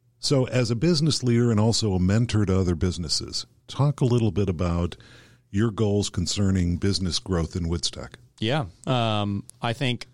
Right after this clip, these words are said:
Speaker 2: uh, study after study shows that business recruitment is almost never the way to genuinely grow jobs in a community. The dramatic majority of additional jobs come from growing businesses that already exist there or getting people who live there to start their own business.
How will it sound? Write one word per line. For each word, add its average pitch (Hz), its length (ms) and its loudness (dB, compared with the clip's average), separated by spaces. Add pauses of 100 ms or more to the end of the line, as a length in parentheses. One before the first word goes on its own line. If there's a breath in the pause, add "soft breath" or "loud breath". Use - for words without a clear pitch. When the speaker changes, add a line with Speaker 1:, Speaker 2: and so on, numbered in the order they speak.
(160)
Speaker 2:
uh, 101 380 0
study 139 440 -2
after 120 300 -4
study 117 400 -2
shows 104 400 0
that - 160 -6
business 104 340 -2
recruitment 110 540 -2
is 92 100 -2
almost 101 300 -2
never 104 460 0
the 95 80 0
way 95 420 0
to 95 380 0
genuinely 98 640 -2
grow 92 200 0
jobs 90 340 -2
in 92 60 -2
a 80 60 -6
community. 98 460 -6
The 107 100 -8
dramatic 98 440 -2
majority 95 420 -2
of 90 80 -6
additional 90 340 -2
jobs 85 340 -2
come 90 200 -6
from 90 180 -6
growing 90 380 -2
businesses 92 480 -4
that 92 100 -4
already 90 200 -2
exist 127 300 0
there 117 200 0
or 92 80 -6
getting 104 280 -4
people 101 260 -8
who 98 80 -4
live 101 260 -2
there 87 160 -8
to - 80 -6
start - 260 -4
their - 160 -8
own - 80 -6
business. - 400 -4